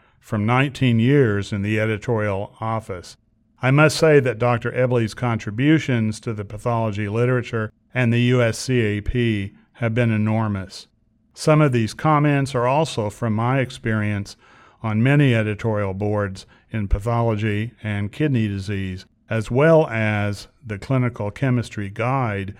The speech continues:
to Scientific Writing, published in twenty ten by the A A C C.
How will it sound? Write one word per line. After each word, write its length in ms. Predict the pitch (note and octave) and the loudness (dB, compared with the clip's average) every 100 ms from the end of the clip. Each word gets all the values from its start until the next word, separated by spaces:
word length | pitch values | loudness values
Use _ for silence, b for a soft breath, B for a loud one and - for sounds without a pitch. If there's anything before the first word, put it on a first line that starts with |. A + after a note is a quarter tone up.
| b b b | b b b
to 120 | A#2 | -8
Scientific 800 | - B2 A2 A2 B2+ A2 G#2 - | -4 -2 0 -2 -2 -4 -8 -8
Writing, 600 | A2 B2+ B2 G#2+ F#2 F#2+ | -2 0 0 0 -4 -8
published 580 | - B2 A2+ G#2+ G2+ - b b b | -4 -2 -2 -4 -6 -14 b b b
in 240 | A2 G2 F#2+ | -6 -6 -4
twenty 480 | C3 A2+ G#2 G2 b b _ - | -2 0 -2 -6 b b _ -4
ten 520 | E3+ D3+ G#2 F#2+ F#2+ b b - | 0 0 0 -2 -6 b b -4
by 180 | A2 | 0
the 160 | G#2+ G#2 | 0 0
A 380 | G#2+ G#2+ G#2 G2+ | 0 0 -2 -2
A 40 | |
C 280 | G2 A2 G2+ | -4 -6 -6
C. 420 | - A#2+ A#2 F#2 | -6 -4 -4 -6